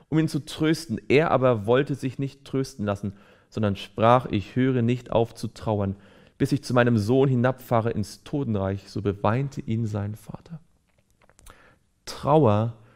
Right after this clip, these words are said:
nach dem Tod eines geliebten Menschen ist mehr als normal. Es ist etwas, das Gott uns geschenkt hat, damit wir den Schmerz,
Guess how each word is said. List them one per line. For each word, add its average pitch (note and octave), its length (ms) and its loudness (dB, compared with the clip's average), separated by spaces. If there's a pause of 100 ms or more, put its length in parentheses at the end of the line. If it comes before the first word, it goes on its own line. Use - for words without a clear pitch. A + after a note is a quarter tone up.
(320)
nach F#2+ 180 0
dem F#2+ 320 -2
Tod - 360 0
eines G#2 380 0
geliebten A2 520 0
Menschen G#2 600 -2 (480)
ist - 300 -8
mehr G#2 500 4
als F#2 260 -4
normal. F#2 400 -4 (340)
Es - 100 -10
ist D3 100 -6
etwas, D3+ 300 0
das - 320 -6
Gott - 340 -2
uns B2 480 -2
geschenkt A2 720 -6
hat, - 200 -16 (840)
damit A#2+ 420 4
wir C3 300 6
den A2 300 2
Schmerz, - 1200 -2